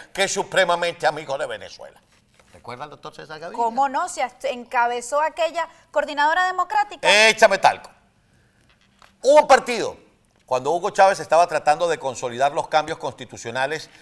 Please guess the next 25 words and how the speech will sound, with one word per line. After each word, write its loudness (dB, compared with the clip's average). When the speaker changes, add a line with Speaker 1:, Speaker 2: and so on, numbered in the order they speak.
Speaker 1:
y -18
todo -2
lo -6
que -18
significaba -2
acabar 0
con -8
las -10
instituciones -16
en -12
Venezuela -10
para -8
imponer -12
nuevas -10
instituciones, -18
que -6
tenía -6
por -4
nombre -6
P -6
P -10
T, -16
Patria -2
para -8
Todos. -16